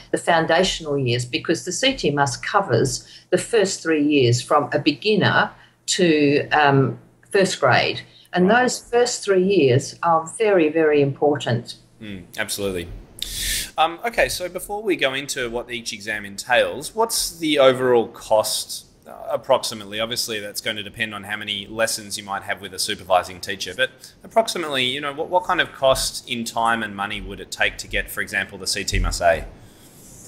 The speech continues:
Speaker 1: Well, you need to consider, first of all, the, that there are four assessments in each of those, certificate, diploma and licentiate.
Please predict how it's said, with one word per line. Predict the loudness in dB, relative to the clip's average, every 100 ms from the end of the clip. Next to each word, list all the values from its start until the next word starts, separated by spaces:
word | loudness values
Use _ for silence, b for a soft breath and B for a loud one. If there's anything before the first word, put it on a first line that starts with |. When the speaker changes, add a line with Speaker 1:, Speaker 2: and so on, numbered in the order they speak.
| -20 -4
Speaker 1:
Well, | 0 0
you | 0
need | 0 0
to | -2 -4
consider, | -4 -4 -4 -6
first | -2 -4 -2
of | -2
all, | 2 2 2
the, | 0 -6 -2
that | -4 0
there | 0 2
are | 4 4 2 B B
four | -6 2 4 4
assessments | 0 2 2 2 2 2 2 -10 -6
in | -2
each | 2 2 0
of | -8 -2
those, | 0 0 0
certificate, | -4 -4 -10 -10 -12
diploma | -2 0 2 0
and | 0
licentiate. | -2 -2 -2 2 0